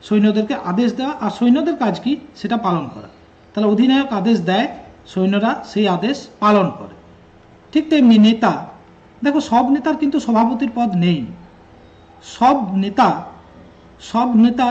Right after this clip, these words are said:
যে কোনো দলে আছে এমনটাও বলা যাবে না, নির্দল প্রার্থী সে, তারাও নেতা হয়। মন্ত্র, প্রত্যেকটা নেতাই কি মন্ত্র, এ, আসতে পারে বা মন্ত্রী হতে পারে? না,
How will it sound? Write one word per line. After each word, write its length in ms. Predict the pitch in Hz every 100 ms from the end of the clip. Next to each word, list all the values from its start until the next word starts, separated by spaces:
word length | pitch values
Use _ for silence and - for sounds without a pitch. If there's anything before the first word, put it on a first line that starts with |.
| 220
যে 80 | 226
কোনো 240 | 233 247
দলে 200 | 226 226
আছে 200 | 254 247
এমনটাও 300 | 285 240 254
বলা 180 | 277 247
যাবে 180 | 202 180
না, 120 | 233 262
নির্দল 420 | 196 220 202 262
প্রার্থী 380 | 240 226 254 285 - - - - - - -
সে, 120 | -
তারাও 300 | 190 - 254
নেতা 240 | 233 185 151
হয়। 200 | 113 92 - - - - - - -
মন্ত্র, 420 | 220 285 - 180 - - -
প্রত্যেকটা 400 | 277 349 - 339
নেতাই 280 | 302 311 311
কি 100 | 294
মন্ত্র, 260 | 277 208 196 - - - - -
এ, 260 | 214 226 220 190
আসতে 260 | - 202 311
পারে 180 | 302 226
বা 120 | 226
মন্ত্রী 300 | 226 226 285 294
হতে 140 | 302
পারে? 180 | 214 190
না, 180 | 190